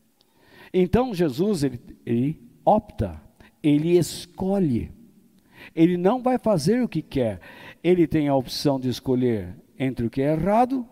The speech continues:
entre o que é útil, verdadeiro. Ele pode escolher entre a vida e a morte, mas ele escolhe andar com Deus.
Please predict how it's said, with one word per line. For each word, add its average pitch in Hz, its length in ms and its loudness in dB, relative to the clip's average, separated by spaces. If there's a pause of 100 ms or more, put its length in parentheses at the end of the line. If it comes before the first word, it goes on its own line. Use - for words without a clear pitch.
(480)
entre 185 380 -2
o 196 100 -2
que 196 180 -4
é 214 160 0
útil, 214 440 -2 (440)
verdadeiro. 170 680 -2 (1000)
Ele 190 320 4
pode 151 320 -2
escolher 143 420 -2
entre 143 220 -2
a 143 80 2
vida 202 460 0 (200)
e 131 140 0
a 139 140 0
morte, 170 480 -4 (520)
mas 135 280 2
ele 143 140 0
escolhe 131 520 -2
andar 127 320 -2
com 131 160 -8
Deus. 143 560 -2